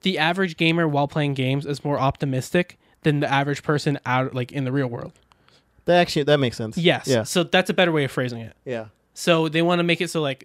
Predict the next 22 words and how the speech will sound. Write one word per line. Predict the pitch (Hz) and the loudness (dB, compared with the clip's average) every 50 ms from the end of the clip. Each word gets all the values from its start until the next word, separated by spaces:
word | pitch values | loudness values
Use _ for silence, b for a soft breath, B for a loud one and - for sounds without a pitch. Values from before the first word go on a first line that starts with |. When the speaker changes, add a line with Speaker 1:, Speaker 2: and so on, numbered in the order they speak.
| - | -12
Speaker 1:
the | 156 151 147 | -10 -8 -6
average | 147 143 147 - | -6 -6 -8 -4
person | - 175 170 - 175 | -2 0 0 0 0
in | 165 | 0
the | 165 | 2
real | 175 233 285 302 | 4 4 4 6
world | 233 208 202 185 | 6 4 4 2
is | 165 160 | 2 0
just | 170 165 - | 0 0 0
as | 175 175 | 0 0
op-, | 151 156 151 - - | 0 -2 -2 -4 -4
op-, | 151 151 151 - - 160 151 139 - | -4 -4 -4 -4 -6 -10 -10 -8 -4
optimistic | 143 143 143 - - 160 151 143 - 151 - | -4 -4 -4 -2 -4 -4 -4 -4 -6 -6 -6
as | 139 135 | -6 -6
the | 143 143 | -6 -6
average | 135 135 131 135 - | -6 -6 -8 -10 -10
person | - 151 143 - - 143 139 147 - _ - 202 185 170 | -6 -6 -6 -4 -6 -6 -8 -10 -12 _ -20 -20 -18 -6
playing | - 170 156 143 139 | -2 -2 0 0 -2
a | |
game | 135 151 151 139 131 127 | 0 0 0 0 0 -2
in | 123 120 | -6 -10
the, | 131 | -12